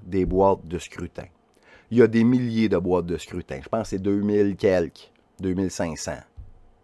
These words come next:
boîtes de scrutin. Donc, on a besoin, là, de deux mille cinq cents bénévoles pour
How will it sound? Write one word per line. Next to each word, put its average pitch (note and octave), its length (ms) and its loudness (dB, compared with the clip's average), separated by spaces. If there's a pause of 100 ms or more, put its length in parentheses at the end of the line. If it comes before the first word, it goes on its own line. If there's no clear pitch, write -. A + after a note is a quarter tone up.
(440)
boîtes F#2 280 4
de F#2 100 0
scrutin. - 480 -12 (480)
Donc, A#2+ 160 4
on A2+ 140 4
a A2 80 6
besoin, A2+ 460 6
là, A2+ 120 4
de F#2+ 100 2
deux A2+ 240 6
mille A#2 240 4
cinq F#2 260 -4
cents G#2 200 0
bénévoles F2 720 -2 (480)
pour A#2+ 380 6